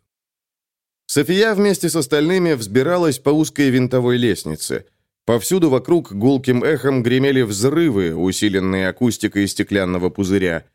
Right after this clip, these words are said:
Воздух затянуло удушливым дымом. Все выключили фонарики и бежали в полной темноте.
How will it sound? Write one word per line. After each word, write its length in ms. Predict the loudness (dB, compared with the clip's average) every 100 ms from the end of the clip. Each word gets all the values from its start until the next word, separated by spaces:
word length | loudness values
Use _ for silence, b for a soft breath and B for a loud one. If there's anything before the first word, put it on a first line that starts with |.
| _ _ -4
Воздух 540 | 2 2 2 0 0
затянуло 460 | -2 0 0 2 2
удушливым 760 | 2 0 0 0 0 0 -2
дымом. 420 | -2 -2 -2 -6 -10 _ _ -10
Все 220 | -2 2
выключили 500 | 2 2 0 0 -2
фонарики 520 | 0 0 0 -2 0
и 100 | 0
бежали 440 | 2 0 0 0 -2
в 100 | -2
полной 400 | 0 0 0 -2
темноте. 680 | -2 -2 -2 -4 -6 -6